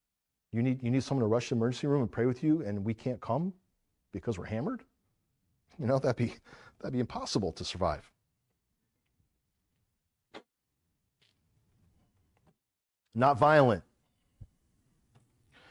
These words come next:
Um, I'm gonna tell you the truth in love. I'm sure there's several of you that I know could swat up the back of the head wouldn't be the worst thing to happen to you. But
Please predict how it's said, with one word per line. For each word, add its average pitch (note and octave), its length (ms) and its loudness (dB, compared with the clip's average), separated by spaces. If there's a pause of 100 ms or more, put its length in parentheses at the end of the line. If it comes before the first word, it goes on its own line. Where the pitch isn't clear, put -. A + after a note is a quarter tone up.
(400)
Um, B2 80 6
I'm B2 340 6 (1120)
gonna A#2+ 100 0
tell B2+ 200 4
you A#2 80 6
the G#2 80 -4
truth - 260 2
in A2+ 80 0
love. B2 480 4 (760)
I'm G#2 80 -16
sure B2+ 160 2
there's A2+ 160 0
several C3 380 6
of A#2+ 120 6
you A#2 100 4
that A#2 120 4
I A#2 100 6
know A#2+ 340 4 (1200)
could G2+ 160 -2 (520)
swat - 280 2
up G2+ 100 0
the G#2+ 60 -4
back G#2 200 0
of A#2 40 -4
the G2+ 80 0
head A2 140 -2
wouldn't G2+ 140 -2
be A2 60 0
the G#2 80 -2
worst G#2 200 -2
thing A#2 80 0
to G#2+ 60 -2
happen A2 240 2
to G#2 100 -6
you. E2+ 240 -6
But E3+ 340 4